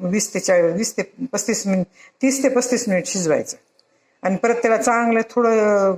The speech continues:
शिजत आलं की त्याला कुकरला शिट्टी लावायची, झाकण लावायचं आणि पुन्हा शिजवून घ्यायचं. का तर हे काय होत असते, सोडा लावलेला असते,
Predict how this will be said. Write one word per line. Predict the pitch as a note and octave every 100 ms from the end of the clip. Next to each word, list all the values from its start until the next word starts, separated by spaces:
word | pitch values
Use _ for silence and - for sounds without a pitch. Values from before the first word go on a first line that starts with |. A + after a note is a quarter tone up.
| F3+
शिजत | F3 A#3 A#3+ C4+
आलं | C4 G3+
की | -
त्याला | G3+ F#3+
कुकरला | G#3 G3 F#3+ E3+ E3 D#3 D3 D3 C#3+ C#3+
शिट्टी | - G3 G#3+
लावायची, | F#3+ E3 D3+ -
झाकण | E3 F#3 E3
लावायचं | D3+ C#3+ C#3 C#3 C4+ - _ -
आणि | F3+
पुन्हा | D#3+ E3
शिजवून | - E3 C#3+
घ्यायचं. | C#3 C#3+ C#3 - _ - _
का | A3
तर | A3
हे | A3
काय | A3 B3
होत | B3+ B3
असते, | G#3+ - F#3+
सोडा | - A#3 G#3+
लावलेला | F#3 E3 C#3+ C#3+
असते, | D3+ -